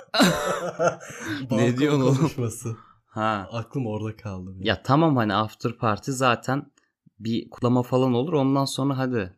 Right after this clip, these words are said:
Speaker 1: after party.
Speaker 2: Yok, yok. Yanlış söyledim.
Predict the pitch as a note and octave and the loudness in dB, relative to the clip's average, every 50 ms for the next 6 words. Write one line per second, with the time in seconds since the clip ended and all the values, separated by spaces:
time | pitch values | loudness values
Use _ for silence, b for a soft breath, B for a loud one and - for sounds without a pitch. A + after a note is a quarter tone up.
0 | _ - - A2+ A2 - - - G2 F#2 - G2 F#2+ F2+ F2+ - - F2+ F2+ - | _ -6 -6 -6 -6 -6 -8 -10 -10 -8 -8 -8 -8 -8 -8 -10 -14 -14 -14 -12
1 | _ - A#2+ A2+ - - A2+ G2+ - - - D#2+ _ _ _ _ _ _ _ _ | _ -6 -6 -4 -4 -4 -6 -6 -8 -12 -20 -20 _ _ _ _ _ _ _ _
2 | _ - A2+ G#2+ G#2 G#2 A2 A#2 - - A#2+ G#2 F#2 F#2+ F#2+ - | _ -8 -6 -6 -4 -6 -6 -8 -8 -6 -8 -6 -6 -8 -12 -14